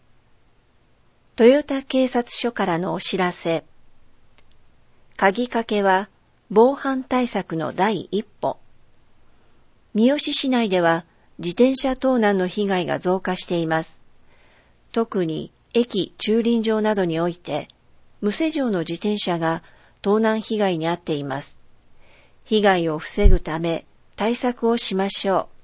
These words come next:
対策一、自宅でも必ず鍵をかけましょう。二、自転車の防犯登録をしましょう。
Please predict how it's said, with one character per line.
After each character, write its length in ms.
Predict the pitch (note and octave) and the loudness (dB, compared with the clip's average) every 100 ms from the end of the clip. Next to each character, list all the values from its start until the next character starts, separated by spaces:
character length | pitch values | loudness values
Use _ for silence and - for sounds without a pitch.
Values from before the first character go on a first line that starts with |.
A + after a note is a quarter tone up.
| - - - - _ _ - - - _ _ | -20 -20 -20 -20 _ _ -20 -20 -20 _ _
対 220 | G3 G#3 | -2 -2
策 640 | - F#3+ - G3 F3+ - - - - | -2 -4 -4 -2 0 -2 -10 -16 -8
一、 520 | E3+ - - G3+ - _ _ _ _ _ _ - | -8 -6 -4 -2 -4 _ _ _ _ _ _ -6
自 180 | G#3 | -4
宅 280 | A#3 C#4 C#4+ | -2 -2 -2
で 120 | C#4+ | 0
も 120 | B3 G#3+ | 0 0
必 420 | F#3+ G#3 A3+ A3+ | -2 0 0 0
ず 260 | G#3 G#3+ - _ | 0 -2 -4 _
鍵 360 | F3 F3+ A#3+ | -4 0 0
を 100 | A#3+ | 0
か 160 | - D3 | -4 -8
け 160 | F3 | -4
ま 140 | F3 F3+ | -4 0
し 180 | - F3+ | 0 0
ょ 80 | |
う。 60 | D3+ - _ _ - - - _ _ _ _ G3+ | -2 -4 _ _ -20 -20 -20 _ _ _ _ -4
二、 280 | G3+ F#3+ - _ _ _ _ _ | -2 -2 -8 _ _ _ _ _
自 120 | F#3 | -6
転 260 | G#3+ C#4 D4 | -2 -2 -2
車 140 | A#3+ | -2
の 160 | F3 D#3+ | -2 0
防 180 | G3 A#3 | 2 0
犯 200 | C4+ C4 | -2 -4
登 200 | C#4 B3+ | -2 -2
録 280 | G3+ - | -2 -2
を 80 | E3+ | -2
し 180 | E3 E3+ | 0 -2
ま 140 | F3+ | -2
し 200 | F#3 - | -2 0
ょ 120 | F#3 | 0
う。 60 | - | -2